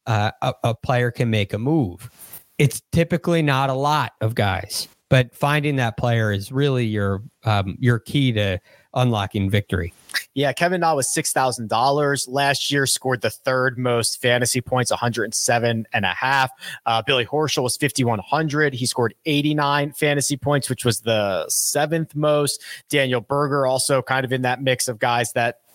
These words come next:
Speaker 2: were able to really outperform their position. That to, that to me is really what you're looking for.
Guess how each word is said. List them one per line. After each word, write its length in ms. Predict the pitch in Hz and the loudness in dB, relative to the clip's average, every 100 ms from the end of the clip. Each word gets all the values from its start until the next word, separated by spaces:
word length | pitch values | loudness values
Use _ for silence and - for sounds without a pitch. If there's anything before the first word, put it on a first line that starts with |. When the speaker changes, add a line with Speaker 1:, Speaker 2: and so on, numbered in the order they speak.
| _ | _
Speaker 2:
were 220 | 143 131 127 | -4 0 0
able 220 | 120 123 | 0 -2
to 100 | 123 | -2
really 260 | 113 123 123 | 0 0 2
outperform 640 | 117 120 120 - 120 117 | 0 0 -4 -2 0 0
their 100 | 107 | 0
position. 280 | 120 127 127 - - | 0 0 -2 -6 0
That 260 | 233 277 | 2 2
to, 160 | - 262 | -2 -2
that 340 | 170 226 302 - | 2 2 2 -2
to 120 | 226 | -2
me 360 | 175 185 190 156 | 0 2 2 0
is 140 | 123 | 0
really 260 | 147 156 139 | 0 2 0
what 180 | 139 | -2
you're 140 | 123 113 | -4 -2
looking 340 | 117 - 113 | 0 0 -2
for. 260 | - 98 | 0 0